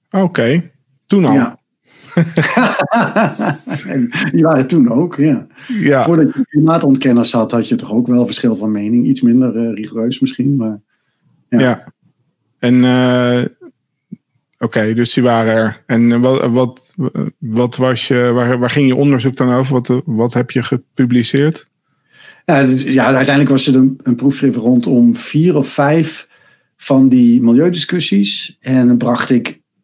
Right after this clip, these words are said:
Speaker 2: in kaart hoe de verschillende partijen redeneerden en ook hoe je daar een bepaalde uitweg uit kon vinden.
Speaker 1: Ja, ja.
Speaker 2: Eh, ik had daar een heel, ja, grappig boek ontdekt in de V S. Ehm,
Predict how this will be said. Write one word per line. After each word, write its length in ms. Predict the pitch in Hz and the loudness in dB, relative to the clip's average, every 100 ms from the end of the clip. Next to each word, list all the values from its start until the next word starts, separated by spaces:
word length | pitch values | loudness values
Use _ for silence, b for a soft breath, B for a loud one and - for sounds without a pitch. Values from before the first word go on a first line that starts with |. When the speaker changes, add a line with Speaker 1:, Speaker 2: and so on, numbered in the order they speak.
| _ | _
Speaker 2:
in 240 | 135 123 | -2 0
kaart 380 | 120 135 131 139 | 0 0 0 0
hoe 360 | - 151 160 143 | 0 2 4 4
de 100 | 139 | 2
verschillende 340 | - 151 139 | 0 2 2
partijen 460 | 131 131 127 127 123 | 2 0 2 2 2
redeneerden 800 | 123 120 120 139 185 165 156 139 | 0 2 2 4 2 2 0 0
en 160 | 123 | -2
ook 180 | 135 135 | 0 0
hoe 180 | 131 139 | 4 4
je 100 | 135 | 4
daar 200 | 123 113 | 2 0
een 60 | |
bepaalde 400 | 117 107 127 127 | -2 0 0 0
uitweg 400 | - 139 131 110 | 0 0 0 -2
uit 160 | 110 107 | -4 -8
kon 160 | 107 104 | -10 -10
vinden. 500 | 107 98 117 92 - _ _ _ _ _ | -10 -10 -8 -10 -12 _ _ _ _ _
Speaker 1:
Ja, 160 | - 117 | -2 0
ja. 220 | 110 107 _ | -2 -4 _
Speaker 2:
Eh, 460 | - 104 104 104 101 - | -4 0 0 0 -2 -4
ik 80 | |
had 140 | 123 120 | -4 0
daar 160 | 120 | 2
een 60 | 123 | 2
heel, 380 | 123 135 127 120 | 4 4 2 0
ja, 240 | 131 120 113 | -2 0 0
grappig 500 | - 143 147 101 104 | -2 -2 -2 -4 0
boek 400 | 156 160 - _ _ _ - | -2 -2 -10 _ _ _ -2
ontdekt 460 | 127 127 139 - | 2 2 2 0
in 100 | 139 | 0
de 80 | 123 | 0
V 320 | 131 120 135 | 2 2 2
S. 280 | - - - B B B B B B B B _ | 0 -4 -8 B B B B B B B B _
Ehm, 600 | 123 117 113 110 110 113 | -2 2 4 4 2 0